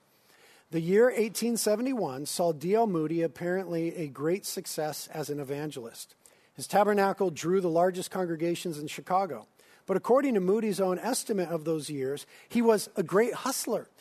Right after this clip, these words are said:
and his work was being done largely in the energy of the flesh. Two humble Free Methodist women named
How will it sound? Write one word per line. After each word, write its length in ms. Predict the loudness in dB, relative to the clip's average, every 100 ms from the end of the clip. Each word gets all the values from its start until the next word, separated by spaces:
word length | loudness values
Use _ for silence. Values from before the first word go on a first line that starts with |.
| -20 -4
and 100 | 0
his 100 | 2
work 280 | 4 2 2
was 100 | -4
being 280 | 0 0 4
done 260 | 4 4
largely 500 | 4 4 2 -2 0
in 80 | 0
the 140 | 0
energy 360 | 0 0 0 0
of 60 | 0
the 80 |
flesh. 640 | -2 -2 -2 -4 -8 -14 -16 _ _ _ _ _ _ -20 -20 _
Two 300 | 2 6 6
humble 520 | 4 2 2 4 2
Free 420 | 2 -2 -2 0 2
Methodist 600 | 2 2 2 2 2 -2
women 560 | -4 2 2 2 -4 -14 _ _ -18 -4
named 300 | 0 0